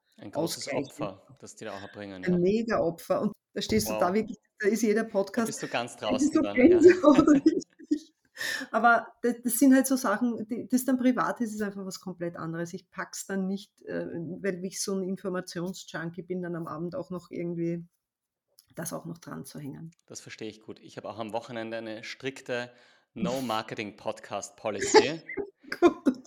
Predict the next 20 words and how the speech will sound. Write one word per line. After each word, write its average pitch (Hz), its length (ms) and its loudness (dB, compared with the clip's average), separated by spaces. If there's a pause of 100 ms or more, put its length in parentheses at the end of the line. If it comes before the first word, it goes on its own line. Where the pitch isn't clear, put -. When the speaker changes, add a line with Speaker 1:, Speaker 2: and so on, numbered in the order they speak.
(100)
Speaker 1:
weil - 220 -2
ich 127 120 -6
unter 147 200 -6
der 127 100 0
Woche 127 200 -4
schon 135 180 -8
so 143 180 -2
viel 135 160 -4
aufschnappe 123 580 -4
und 120 80 -6
dann 117 120 -8
brauche 113 180 -4
ich 104 80 -12
wirklich 110 240 -12
einen 110 160 -10
Break 98 280 -8
von - 140 -14
dem 95 120 -10
Ganzen. 92 520 -16
Speaker 2:
Ja, 190 200 -2